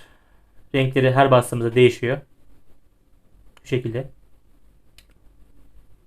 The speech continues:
Yani s-, işte sarı rengi var. Altı kademeli bir D P I'miz var. Yani altı kere değiştirebiliyoruz biz bunu. Altı farklı D P I atayabiliyoruz. Ben kırmızıda kullanıyordum genelde. Kırmızıda bulursam tekrar güzel olur. Evet, kırmızıda bu şekilde. İçerideki logoyu da görüyorsunuz bu arada. Everest logosunu.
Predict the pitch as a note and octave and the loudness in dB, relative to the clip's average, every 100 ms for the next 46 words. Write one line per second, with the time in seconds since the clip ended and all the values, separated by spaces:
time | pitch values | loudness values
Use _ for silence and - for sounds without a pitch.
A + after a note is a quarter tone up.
0 | _ _ - D3+ C#3 C3+ - - - C3+ | _ _ -12 -10 -10 -12 -16 -16 -12 -10
1 | C3+ C3+ B2+ B2 A#2+ A#2 A#2+ B2+ C3 E3+ | -2 2 2 0 -2 0 4 4 4 2
2 | D#3+ D#3+ C3+ C3 C3 C3+ B2 A2+ A#2 A#2+ | 4 4 4 6 8 6 6 2 0 2
3 | A2 B2 C3+ B2+ B2 B2 - C#3 C3 B2+ | 2 4 4 6 4 2 2 6 6 6
4 | B2+ B2+ A2 G2+ A2+ B2+ A#2 - B2+ B2 | 6 6 6 2 2 4 4 6 4 4
5 | A#2+ A#2 B2 A#2+ A#2 A2+ B2 A#2+ - B2+ | 0 2 4 4 2 0 4 4 2 -2
6 | - A#2 A#2+ A#2 C#3+ - - - _ _ | 0 2 2 0 -2 -8 -20 -20 _ _
7 | _ _ - C#3+ C#3+ C#3+ C3+ B2+ B2+ C3+ | _ _ -6 -4 -2 -2 0 0 2 0
8 | B2 A2 G#2+ A2 A2 B2 C3 A#2 A2+ A#2 | 0 -4 -4 -4 -2 -2 -4 -6 -6 -6
9 | A2 A2 A#2+ C#3 C3+ A#2+ A2 C3+ - C3+ | -6 -8 -8 -4 -4 -2 -2 -2 -4 -4
10 | A2+ - C3 B2+ B2+ B2+ B2+ B2+ C#3+ F3+ | -4 -2 -2 0 0 -2 -2 -2 -2 -2
11 | C#3+ - B2 A#2+ A#2+ A#2+ A#2 A2+ A2+ A2 | -2 2 4 4 4 6 4 4 2 2
12 | G#2+ G#2+ G#2+ A#2+ A#2 A2+ - A2 G#2+ B2 | 0 0 0 2 2 2 0 -2 -2 -4